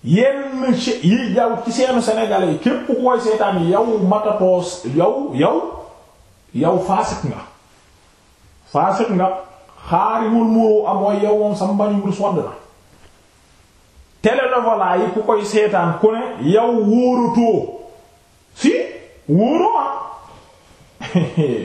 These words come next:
La ilaha illallah. Saqitul muru am. Sa mbañum rus rot na. Yow boo meloon nag doo ko imaginer mukk ngay am nit ku la seet si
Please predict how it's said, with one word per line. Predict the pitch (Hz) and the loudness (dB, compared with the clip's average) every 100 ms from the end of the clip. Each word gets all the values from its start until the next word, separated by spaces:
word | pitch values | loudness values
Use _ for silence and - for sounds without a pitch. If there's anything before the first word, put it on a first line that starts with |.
| - - _ - - - - | -10 -20 _ -20 -20 -20 -16
La | 135 117 | -8 -4
ilaha | 127 127 131 139 | -2 -2 2 2
illallah. | 180 269 320 - - - - - | 2 0 -4 -6 -14 -16 -20 -20
Saqitul | - 226 277 208 190 165 | -4 -2 -2 -2 0 0
muru | 147 123 107 | 0 -2 -2
am. | 98 - - - _ _ - | -6 -8 -20 -20 _ _ -12
Sa | 120 | -8
mbañum | 139 175 190 202 | -2 0 2 2
rus | 202 | 0
rot | 208 233 - | 2 0 0
na. | 247 196 - - - - - - - - - - - - - _ _ _ - | -2 -2 -6 -18 -12 -6 -4 -6 -8 -10 -8 -8 -10 -20 -20 _ _ _ -2
Yow | 143 220 214 185 | 0 2 0 0
boo | 233 240 | 0 0
meloon | 226 208 190 | 0 0 0
nag | 190 196 | -2 0
doo | 196 | -2
ko | - - 170 | -2 -6 -4
imaginer | 202 202 190 180 190 202 180 | 0 0 2 2 2 2 2
mukk | 180 359 359 427 494 494 - 139 | 2 2 0 -2 0 -2 -4 -4
ngay | 165 - | -4 -2
am | 170 165 170 - - | -2 -4 -8 -16 -10
nit | 139 196 247 175 - _ _ _ _ - _ - - - - | 0 0 0 -8 -16 _ _ _ _ -20 _ -20 -20 -20 -8
ku | 170 | -2
la | 180 180 | 0 0
seet | 196 196 | -2 -4
si | - 202 | -8 -12